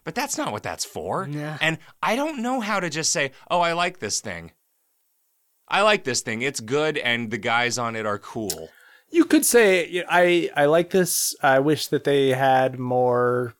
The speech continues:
Speaker 3: um, talk about trampolines,"
Speaker 1: <laughs>
Speaker 3: right? "I wish that they would stop talking about draining their pools." I, I, you know, I don't know, whatever, whatever your particular constructive criticism is.
Speaker 2: Yeah, and then you give it five stars.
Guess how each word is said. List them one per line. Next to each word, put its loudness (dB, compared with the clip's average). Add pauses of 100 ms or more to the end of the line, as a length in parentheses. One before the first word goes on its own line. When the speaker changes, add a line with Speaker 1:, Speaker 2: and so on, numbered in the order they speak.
(540)
Speaker 3:
um, -4 (240)
talk 0
about -2
trampolines," -8 (240)
Speaker 1:
<laughs> -12
Speaker 3:
right? -2 (720)
"I 4
wish 4
that 2
they 2
would -2
stop 2
talking 0
about -2
draining -4
their -2
pools." -4
I, -12
I, -2
you 0
know, 0
I 4
don't 4
know, -4
whatever, 0 (580)
whatever -2
your -2 (200)
particular 0 (260)
constructive -2
criticism -2
is. -8
Speaker 2:
Yeah, -14 (180)
and -6
then -4
you -6
give -8
it -20
five -14
stars. -14